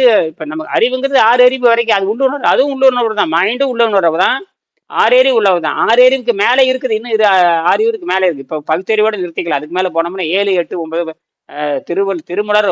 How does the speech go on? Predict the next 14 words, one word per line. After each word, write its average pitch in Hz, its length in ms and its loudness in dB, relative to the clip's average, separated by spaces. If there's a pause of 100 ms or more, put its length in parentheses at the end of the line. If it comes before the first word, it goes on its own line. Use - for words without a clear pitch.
பத்து 165 200 -4
வரைக்கும் 190 280 -2
சொல்றாரு. 156 220 -4
அந்த 135 140 -8
திருவள்ளுவர் 240 320 0
எல்லாம் 240 160 0
பத்து 190 180 -2
பத்தா 196 240 -2
சொல்லுவார். 147 380 -6
எல்லாமே 196 320 -2
திருவள்ளுவர் 214 400 0
கணக்குல 185 280 -4
பத்து - 240 -4
தான். 170 200 -4